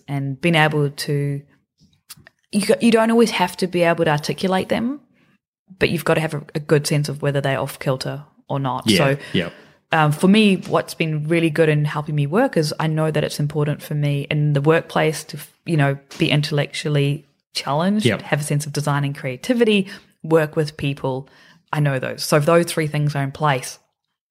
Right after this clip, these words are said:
Speaker 2: Wait, what was the three? Work with people, intellectually challenged. What was the third one?
Speaker 1: Design or creativity.
Speaker 2: Design and creativity.
Speaker 1: So
Speaker 2: Yeah.
Speaker 1: those kind of things merge
Speaker 2: Yep.
Speaker 1: together.
Speaker 2: Yeah.
Speaker 1: And of course there's things like having an influence and making a difference, but
Speaker 2: Yeah.
Speaker 1: those are the three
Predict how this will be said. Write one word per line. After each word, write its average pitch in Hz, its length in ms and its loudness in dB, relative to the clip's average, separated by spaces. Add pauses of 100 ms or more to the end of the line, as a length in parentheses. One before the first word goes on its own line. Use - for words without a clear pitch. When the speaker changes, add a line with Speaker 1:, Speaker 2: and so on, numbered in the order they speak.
(500)
Speaker 2:
Wait, 104 120 2
what 80 80 0
was 104 160 -2
the 101 80 0
three? 92 280 0
Work 90 280 0
with 87 120 -6
people, 90 300 0
intellectually 85 560 -2
challenged. 80 380 -8
What 92 100 -10
was - 80 -12
the 180 100 -6
third - 160 -10
one? 165 60 -6
Speaker 1:
Design 160 300 4
or 147 40 4
creativity. 147 460 -4
Speaker 2:
Design 90 180 -4
and 85 120 -10
creativity. - 640 -16
Speaker 1:
So 143 220 -4
Speaker 2:
Yeah. 123 100 -8 (280)
Speaker 1:
those 135 280 -2
kind 139 200 -4
of 139 60 -6
things 135 280 -6
merge 135 220 -6
Speaker 2:
Yep. - 80 -12
Speaker 1:
together. 123 420 -10
Speaker 2:
Yeah. 123 180 -4
Speaker 1:
And 131 160 -6
of 185 140 -2
course 202 240 4
there's 170 140 0
things 151 240 -4
like 139 120 -6
having 139 240 -6
an 139 80 -4
influence 139 440 -6
and 147 40 -8
making 139 240 -8
a 135 40 -10
difference, 139 260 -10
but 190 100 -2
Speaker 2:
Yeah. 175 120 4
Speaker 1:
those 165 140 2
are 170 40 -4
the 151 120 -2
three 151 360 -4